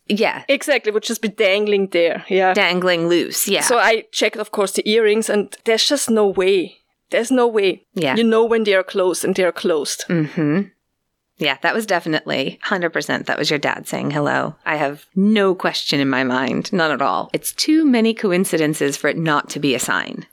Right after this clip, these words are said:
Speaker 2: And it fits with my dad's character,
Speaker 1: Yeah.
Speaker 2: like, to mess with her.
Speaker 1: Yeah.
Speaker 2: <laughs>
Speaker 1: It's funny. For sure. Yeah.
Speaker 2: <laughs>
Speaker 1: I think that's nice. I do. I think it's nice.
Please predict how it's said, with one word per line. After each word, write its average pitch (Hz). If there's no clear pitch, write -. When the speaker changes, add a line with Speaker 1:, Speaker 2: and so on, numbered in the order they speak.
Speaker 2:
And 247
it 247
fits -
with 220
my 208
dad's 170
character, 175
Speaker 1:
Yeah. 190
Speaker 2:
like, -
to 226
mess 190
with 202
her. 196
Speaker 1:
Yeah. 226
Speaker 2:
<laughs> -
Speaker 1:
It's 214
funny. 175
For 180
sure. 131
Yeah. 147
Speaker 2:
<laughs> -
Speaker 1:
I 180
think 151
that's 139
nice. 156
I 175
do. 160
I 190
think 180
it's -
nice. 175